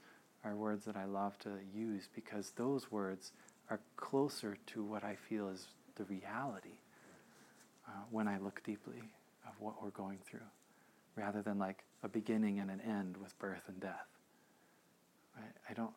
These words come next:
I don't see a beginning anymore. I don't see an end anymore, but I can see transformation <laughs> and continuation. And those,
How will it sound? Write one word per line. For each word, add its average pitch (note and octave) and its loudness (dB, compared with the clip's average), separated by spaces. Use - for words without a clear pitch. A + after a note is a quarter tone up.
I A2 0
don't A#2+ 0
see C#3+ 0
a C#3 2
beginning G2+ 0
anymore. F#2+ -2
I G#2 -4
don't A2 0
see B2+ 0
an F#2+ 4
end A2 0
anymore, F2+ -4
but F#2+ 0
I - 2
can - -10
see G#2 2
transformation G#2+ 4
<laughs> - -10
and A2+ 0
continuation. G2 -2
And G#2+ 2
those, A2+ 4